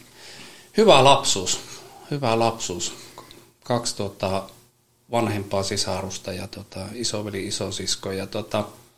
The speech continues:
aika lailla tämmöistä normaalia elämää vietettiin. Paljon, paljon naapurustossa oli kavereita.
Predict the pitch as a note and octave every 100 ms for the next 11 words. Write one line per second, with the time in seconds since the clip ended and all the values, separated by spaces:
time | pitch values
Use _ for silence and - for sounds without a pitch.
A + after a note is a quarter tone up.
0 | _ _ _ _ - - - - - -
1 | - - - _ - E3 C#3+ D#3 D#3 D#3
2 | D3+ D3 - D3 D3+ C3 B2+ A#2+ A#2+ B2
3 | A#2 A2 A#2+ A2+ G#2+ A2+ A2+ A2 - E2+
4 | - - - - - - - - - C#3
5 | C3 B2 A2+ G#2 - B2 A#2 G#2+ A2 A2
6 | G#2+ G2 - - G2+ F#2+ G2 G#2+ G2 F2+
7 | F2 - F2+